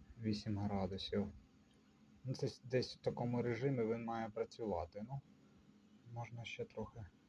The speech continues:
добавити газку. І так, сімсот сорок міліампер,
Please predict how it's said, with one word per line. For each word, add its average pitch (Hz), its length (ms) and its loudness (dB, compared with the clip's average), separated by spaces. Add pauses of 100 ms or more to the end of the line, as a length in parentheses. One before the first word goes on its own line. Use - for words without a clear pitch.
(960)
добавити 104 600 -8 (440)
газку. 101 520 -4 (1800)
І 139 80 2 (120)
так, 107 300 2
сімсот - 720 0 (2250)
сорок 117 400 4
міліампер, 131 800 2